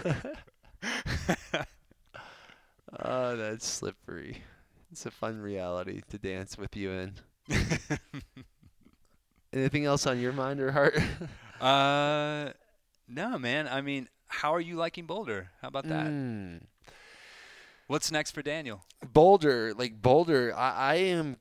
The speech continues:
Speaker 2: questioning if I have known, like, oh, Daniel, <laughs> like, God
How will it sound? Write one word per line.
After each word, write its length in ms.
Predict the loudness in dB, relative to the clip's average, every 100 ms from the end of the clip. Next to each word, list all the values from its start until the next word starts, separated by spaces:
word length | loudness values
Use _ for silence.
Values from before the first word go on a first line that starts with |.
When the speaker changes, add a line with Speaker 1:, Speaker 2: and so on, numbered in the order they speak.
| -4
Speaker 2:
questioning 800 | 0 2 0 -2 -6 -6 -10 -12 _ _ _ _ _ -6
if 180 | -4 0
I 200 | 4 6
have 220 | 4 0
known, 560 | -4 -2 0 0 -2 -4
like, 300 | -4 -6 -2
oh, 100 | 0
Daniel, 540 | 2 2 0 0 -4 -4 -4
<laughs> 140 | -6
like, 200 | -6 -6
God 200 | -4 -6